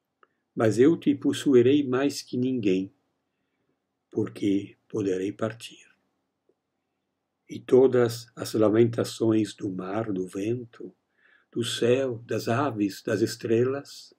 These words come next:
serão a tua voz presente, a tua voz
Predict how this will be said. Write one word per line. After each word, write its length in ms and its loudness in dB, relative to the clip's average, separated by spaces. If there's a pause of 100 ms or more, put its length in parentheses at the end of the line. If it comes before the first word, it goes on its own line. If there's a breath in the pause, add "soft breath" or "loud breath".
(960)
serão 460 6
a 100 2
tua 220 -2
voz 400 -2
presente, 800 -8 (920)
a 100 -6
tua 240 0
voz 460 -2